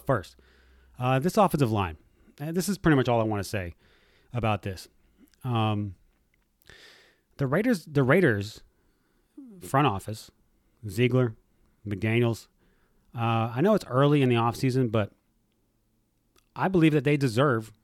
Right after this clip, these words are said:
criticism for what they've done or what they haven't done with the offensive line. And I know the resources are stretched. Uh, Davante Adams, the twenty-nine-year-old wide receiver, is taking up a lot of their capital.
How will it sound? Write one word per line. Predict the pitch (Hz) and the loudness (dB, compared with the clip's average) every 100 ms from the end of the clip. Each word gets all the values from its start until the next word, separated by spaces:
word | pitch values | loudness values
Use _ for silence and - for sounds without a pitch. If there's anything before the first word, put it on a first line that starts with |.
| _ - | _ -6
criticism | - 160 120 101 104 - _ _ _ _ _ - | 0 0 0 -4 -8 -12 _ _ _ _ _ -6
for | 139 | -2
what | 123 143 | 0 0
they've | - 143 117 | 0 0 0
done | 113 107 113 | 0 2 0
or | 107 | 0
what | 113 - | -2 -2
they | 113 | -4
haven't | 95 123 156 120 | -2 -2 -2 -2
done | 95 92 95 120 _ _ _ _ _ _ _ | -4 -4 -8 -12 _ _ _ _ _ _ _
with | 123 143 | -2 0
the | 156 | 2
offensive | 156 151 156 147 | 2 0 -4 -4
line. | 156 175 73 - _ _ _ _ - - | -2 -4 -6 -16 _ _ _ _ -20 -10
And | 120 120 | -4 -2
I | |
know | 113 123 135 135 | 0 2 2 2
the | 110 | 0
resources | 101 131 131 123 101 95 | -2 -2 -2 -4 -4 -8
are | 87 | -10
stretched. | - 160 147 - - _ _ _ _ _ | -2 -2 -2 -6 -20 _ _ _ _ _
Uh, | 110 101 | -8 -6
Davante | 104 120 117 104 | -4 -2 0 0
Adams, | 107 135 135 135 | -2 -2 0 -2
the | - | -4
twenty-nine-year-old | 98 - 113 113 110 107 104 95 | -6 -4 -2 -2 -2 -2 -4 -2
wide | 104 98 | -4 -4
receiver, | - 120 123 127 120 | -2 0 0 0 -2
is | 107 - | -4 -4
taking | 117 110 | -6 -4
up | 107 | -6
a | 101 | -6
lot | 98 104 | -4 -4
of | |
their | 98 | -6
capital. | 95 127 127 131 127 113 | -4 -2 -2 -2 -2 -4